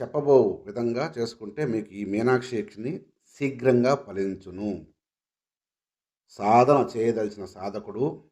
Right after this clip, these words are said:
తెల్లని వస్త్రములు ధరించి,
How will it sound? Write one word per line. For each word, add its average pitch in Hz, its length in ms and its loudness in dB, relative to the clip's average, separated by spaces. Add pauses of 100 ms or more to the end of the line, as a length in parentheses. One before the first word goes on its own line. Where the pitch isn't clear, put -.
(1080)
తెల్లని 135 600 8
వస్త్రములు 113 520 -4
ధరించి, 127 460 -6